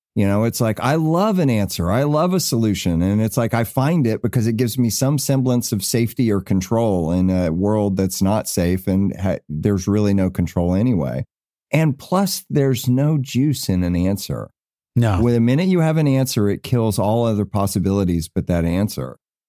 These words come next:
Speaker 1: And it's like, there's, there's incredible juice in the question.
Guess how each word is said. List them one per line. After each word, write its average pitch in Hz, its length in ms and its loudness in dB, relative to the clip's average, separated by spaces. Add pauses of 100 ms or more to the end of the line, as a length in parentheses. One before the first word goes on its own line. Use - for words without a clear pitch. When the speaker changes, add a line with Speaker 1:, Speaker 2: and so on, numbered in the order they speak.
(160)
Speaker 1:
And 110 240 2
it's 113 200 -2
like, 113 220 0
there's, 131 340 0 (360)
there's 120 220 0
incredible 127 800 0
juice 92 360 0
in 87 140 2
the 85 60 0
question. 85 640 -6